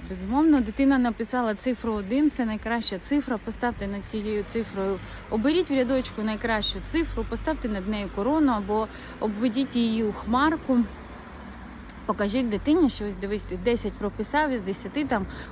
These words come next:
оця мені подобається найбільше, е, яка тобі подобається найбільше. І це про цінність. Е, також дивіться, як ви, е,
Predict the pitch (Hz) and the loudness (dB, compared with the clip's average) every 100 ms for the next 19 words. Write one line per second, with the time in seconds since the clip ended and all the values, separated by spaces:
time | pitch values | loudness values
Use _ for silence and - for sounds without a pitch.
0 | 202 220 247 233 208 196 196 202 196 190 | -4 0 2 2 0 -2 -2 0 0 0
1 | 196 190 202 240 247 214 190 - - - | -4 -6 -4 -2 -2 -4 -6 -8 -16 -16
2 | - 180 180 180 180 175 175 180 147 202 | -12 -6 -2 0 0 0 -2 -2 -4 -4
3 | 208 226 220 202 185 175 175 160 160 - | -2 -2 -2 -4 -4 -4 -4 -4 -6 -6
4 | 180 170 165 165 - - 202 - 233 233 | -6 -6 -6 -4 -4 -4 -6 -4 -2 -2
5 | - 196 196 - - 214 196 175 170 156 | -2 -4 -4 -4 -2 0 0 0 -2 -4
6 | - 175 170 143 - - - - - - | -6 -6 -6 -8 -10 -16 -16 -18 -12 -12
7 | - - - - 196 196 196 - 311 302 | -12 -16 -18 -8 -4 -2 0 0 0 0
8 | 233 247 302 - 269 214 240 269 262 208 | 0 0 -2 -2 -2 0 0 -2 -4 -6
9 | 185 226 262 269 277 240 - 202 190 185 | -4 -2 0 0 -2 -6 -8 -4 -4 -4